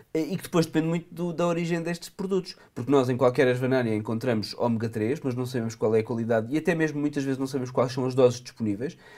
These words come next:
E depois temos ômega três muito mais bem controlados e certificados por,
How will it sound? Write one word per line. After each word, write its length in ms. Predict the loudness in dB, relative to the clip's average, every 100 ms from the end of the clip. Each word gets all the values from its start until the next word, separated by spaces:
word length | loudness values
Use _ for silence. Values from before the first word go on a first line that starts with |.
| -20 -20 _ _ -4
E 80 |
depois 220 | 2 4 4
temos 220 | 4 6
ômega 280 | 4 6 2
três 480 | 4 4 4 -2 _ _ _ _ _ _
muito 320 | 0 2 4
mais 200 | 4 4
bem 160 | 2 0
controlados 420 | -2 2 2 2
e 60 | -4
certificados 560 | -10 -12 2 2 2
por, 180 | -6 -4